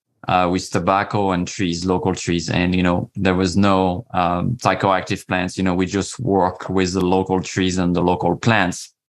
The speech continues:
And, uh, there was a woman that was there that,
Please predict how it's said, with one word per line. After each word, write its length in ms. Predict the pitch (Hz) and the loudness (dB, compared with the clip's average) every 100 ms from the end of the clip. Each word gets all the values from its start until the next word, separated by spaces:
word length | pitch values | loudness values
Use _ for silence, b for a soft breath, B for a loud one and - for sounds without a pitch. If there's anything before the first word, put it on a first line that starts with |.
| _ _ _ - | _ _ _ -10
And, 460 | - 104 98 95 95 | -2 2 2 4 4
uh, 340 | 95 90 87 - _ _ _ _ _ _ | 2 2 0 -4 _ _ _ _ _ _
there 160 | 113 101 | -2 0
was 140 | 101 | 2
a 60 | 98 | 2
woman 360 | 98 113 104 95 | 2 2 2 2
that 140 | 87 | 2
was 180 | 92 87 | 0 -2
there 520 | 95 92 92 90 87 - | 0 2 2 2 -2 -2
that, 440 | 95 87 87 - | 0 0 0 -6